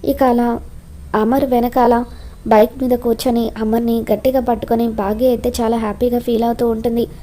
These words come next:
"నీకొక సర్ప్రైజ్" అని చెప్పి అమర్ బాగితో అంటూ ఉంటాడు. ఇక దాంతో, "ఏంటండి ఆ సర్ప్రైజ్?" అని చెప్పి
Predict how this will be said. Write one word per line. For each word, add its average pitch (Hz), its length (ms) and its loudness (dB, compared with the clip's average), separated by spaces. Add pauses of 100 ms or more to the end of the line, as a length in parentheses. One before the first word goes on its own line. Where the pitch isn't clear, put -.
(300)
"నీకొక 240 420 2 (220)
సర్ప్రైజ్" 240 540 0
అని 233 160 -2
చెప్పి 233 320 2 (520)
అమర్ 233 340 2 (120)
బాగితో 233 460 0 (100)
అంటూ 226 300 0
ఉంటాడు. 240 340 2 (400)
ఇక - 160 2
దాంతో, 233 380 2 (240)
"ఏంటండి 262 500 0
ఆ 240 100 0
సర్ప్రైజ్?" 233 480 -2
అని 233 140 -2
చెప్పి 233 260 -2